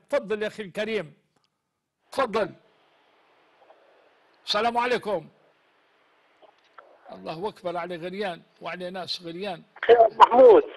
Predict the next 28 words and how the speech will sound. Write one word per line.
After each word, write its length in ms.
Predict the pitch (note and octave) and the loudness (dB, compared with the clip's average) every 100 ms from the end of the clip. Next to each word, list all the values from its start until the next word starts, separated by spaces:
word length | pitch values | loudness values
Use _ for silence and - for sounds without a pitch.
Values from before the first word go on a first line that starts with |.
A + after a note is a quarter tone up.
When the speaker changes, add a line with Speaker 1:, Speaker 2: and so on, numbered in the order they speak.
| - | -10
Speaker 1:
أهلاً 340 | G#3+ G#3+ A#3 A#3+ | -6 -4 -4 -4
وسهلاً، 460 | B3 - C4 A#3+ | -4 -2 -2 -4
تفضل 480 | A3+ - C#4 G3 A3+ | -6 -4 -4 -4 -6
يا 40 | |
أخي 160 | A#3 A#3+ | -6 -6
الكريم، 460 | G#3 A#3 B3 A3+ G3 | -8 -6 -4 -6 -8
تفضل. 500 | - C#4+ G#3 G3+ C#3+ _ _ _ _ _ _ - | -4 -4 -2 -6 -8 _ _ _ _ _ _ 0
Speaker 2:
كيف 140 | G#3 G3 | 4 6
حالك؟ 200 | A#3+ G3+ | 6 6
كل 140 | A3+ | 6
عام 140 | A#3 A3+ | 6 6
وأنت 140 | - | 2
بخير 320 | G3 C4 A#3 | 4 4 4
أبو 120 | A3 | 4
محمود. 420 | A3 A#3+ B3+ A3+ D#3 - | 2 2 2 0 -2 -8
Speaker 1:
وأنت 220 | G3 G#3 A3+ | -12 -6 -6
بالصحة 520 | A3 - - - B3 | -4 -4 -4 -2 -4
والسلامة، 640 | A#3 - C4 C4 A#3 B3 | -4 -4 -4 -2 -4 -6
أنت 180 | C4 - | -8 -6
وجميع 460 | A#3+ F#3+ A#3+ B3 A3 | -6 -6 -8 -8 -8
المسلمين، 560 | A#3 A#3+ - A#3+ A#3+ | -8 -8 -8 -12 -12
المسلم، 680 | A#3+ A3 A3+ A#3 A#3+ G3+ G3+ | -10 -8 -8 -10 -12 -12 -10
جميع 480 | F#3 B3 B3+ A3+ G#3+ - _ - | -10 -8 -8 -8 -10 -14 _ -12
السامعين 540 | - C4+ A#3+ B3+ C4+ | -6 -4 -4 -4 -6
اللي 180 | G#3 G#3 | -6 -8
يحبوا 300 | G3 A3+ G#3 | -8 -6 -6
الإسلام 540 | A3 G#3 - C#4 F#3+ | -6 -10 -4 -4 -4
والمسلمين. 720 | G3+ F#3+ G3 G3+ G3 F3+ - | -8 -10 -12 -10 -10 -10 -14